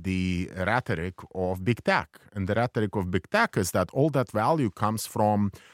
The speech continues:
uh, genius innovator entrepreneurs like Steve Jobs, who are spending days and nights in their garages in order to produce the next Apple. And I think that's a very misleading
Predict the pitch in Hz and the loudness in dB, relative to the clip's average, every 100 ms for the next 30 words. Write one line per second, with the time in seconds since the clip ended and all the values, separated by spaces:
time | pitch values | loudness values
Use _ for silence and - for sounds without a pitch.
0 | _ _ - 101 95 92 90 98 92 104 | _ _ -4 0 2 2 0 -4 0 2
1 | 156 165 151 131 - - - _ 131 143 | 4 4 2 0 -2 -4 -6 _ 0 2
2 | 127 117 113 107 101 107 - 98 104 135 | 2 0 0 0 0 0 0 2 2 4
3 | 123 92 87 - 90 87 - 107 80 123 | 4 2 0 -2 -2 -2 -2 0 0 2
4 | 143 135 90 - - 95 92 - 127 120 | 4 6 4 -2 -4 -4 -4 -2 0 0
5 | 107 101 90 107 127 110 101 104 110 107 | 0 -2 0 0 2 2 2 2 2 -2
6 | 95 90 85 85 95 120 131 104 82 87 | -2 -2 -2 0 2 2 0 -4 -6 -8
7 | - - 92 104 107 - 92 90 92 98 | -12 -10 -4 -2 -2 -4 -6 -4 -2 -2
8 | 107 - 98 90 85 - 123 143 - - | -2 -2 -2 -2 -4 -4 -4 -4 -10 -16
9 | _ _ _ _ _ 113 131 - 196 127 | _ _ _ _ _ 0 0 0 0 0
10 | 117 123 135 170 151 143 123 117 214 180 | 0 0 2 2 4 4 2 0 0 0
11 | 90 87 | 0 -4